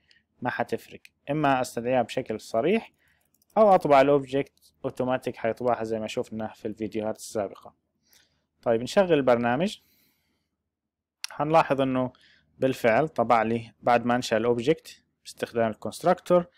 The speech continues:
طبع لي بياناته باستخدام الجيت ميثودز، وبعدين غيرنا ال-، المبيعات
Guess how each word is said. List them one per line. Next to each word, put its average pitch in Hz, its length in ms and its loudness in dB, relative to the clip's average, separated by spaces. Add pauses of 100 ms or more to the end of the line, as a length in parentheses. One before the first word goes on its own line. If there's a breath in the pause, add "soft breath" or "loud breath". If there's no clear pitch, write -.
(440 soft breath)
طبع 147 240 4
لي 131 100 4
بياناته 120 480 2
باستخدام 113 540 -4
الجيت 135 380 -2
ميثودز، 160 640 -2 (760)
وبعدين 131 360 2
غيرنا 127 680 4 (180)
ال-، 104 800 -6 (760 loud breath)
المبيعات 113 720 0